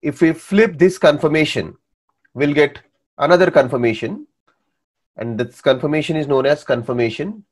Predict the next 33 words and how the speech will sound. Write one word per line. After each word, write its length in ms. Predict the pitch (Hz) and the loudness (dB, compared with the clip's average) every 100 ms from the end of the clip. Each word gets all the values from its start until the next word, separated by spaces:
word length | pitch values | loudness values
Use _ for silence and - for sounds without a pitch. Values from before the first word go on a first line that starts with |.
| 104 | -12
B. 280 | 110 117 - _ _ _ _ _ | -8 -8 -8 _ _ _ _ _
But 140 | - 131 | -8 -2
in 140 | 156 | 2
order 240 | 170 190 180 | 4 4 0
to 340 | 214 254 302 _ _ _ _ _ _ | -4 -6 -12 _ _ _ _ _ _
convert 440 | 151 160 175 202 160 | 2 2 2 0 0
this 300 | 190 - _ - | -4 -6 _ 2
A 440 | 180 135 120 190 - | 4 6 2 0 -8
into 480 | 139 147 - 180 - | -8 -6 -4 -4 -2
another 320 | 160 185 180 | 0 2 2
conformation 680 | 147 117 117 107 104 165 208 | 2 0 0 -6 -6 -6 -8
or 140 | 127 123 | -8 -4
conformation 640 | 135 123 127 127 120 131 | -4 -4 -6 -6 -6 -8
B, 400 | 135 117 110 - _ _ _ - | -4 -4 -6 -10 _ _ _ -12
we 120 | 135 | -10
should 260 | 139 151 120 | -4 -4 -2
rotate 480 | 147 165 190 196 - | -2 0 0 -4 -4
C 200 | - 147 | -6 -4
four 240 | - 151 | -4 0
carbon 400 | 127 117 107 107 | 2 2 0 -2
atom 400 | 92 143 170 208 | -4 -6 -8 -8
in 240 | 117 123 - | -8 -8 -4
upward 360 | 135 - 170 139 | -6 -2 -2 0
direction 600 | 120 104 - 110 147 - 104 | 0 -2 -6 -12 -14 -10 -4
and 260 | 110 110 | -4 -4
the 80 | 113 | -8
C 300 | 110 - 156 | -10 -6 -4
one 200 | 165 156 | -2 -2
carbon 380 | 123 110 101 101 | 0 0 -2 -4
atom 380 | 98 123 - - | -6 -8 -10 -10
in 240 | 101 117 | -8 -4
downward 420 | 110 139 147 120 | 0 0 0 -2
direction. 560 | 87 82 82 - 180 | -4 -8 -8 -10 -12